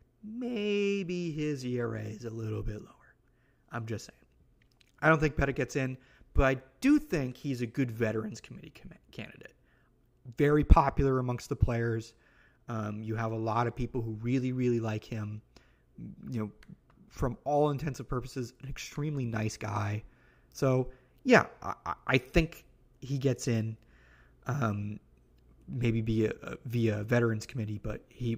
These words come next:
he certainly isn't going to, uh, get in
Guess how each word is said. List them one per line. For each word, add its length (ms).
he 160
certainly 500
isn't 260
going 240
to, 240
uh, 180
get 200
in 340